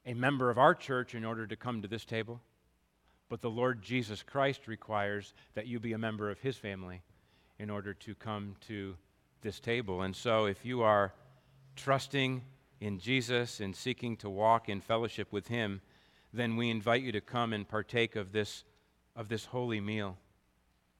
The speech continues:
And I just want you to consider, just bridging off of our sermon passage just a little bit,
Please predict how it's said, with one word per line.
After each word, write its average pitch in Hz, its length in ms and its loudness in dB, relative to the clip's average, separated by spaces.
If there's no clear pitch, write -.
And 123 120 -2
I 120 80 2
just 143 280 -4
want 143 220 0
you 139 140 0
to 120 200 2
consider, 123 500 0
just 110 240 -8
bridging 113 400 -2
off 107 240 -2
of 101 120 -10
our 104 260 2
sermon 123 380 -4
passage 104 460 2
just 104 200 -12
a 110 60 -6
little 107 220 -4
bit, 98 260 -4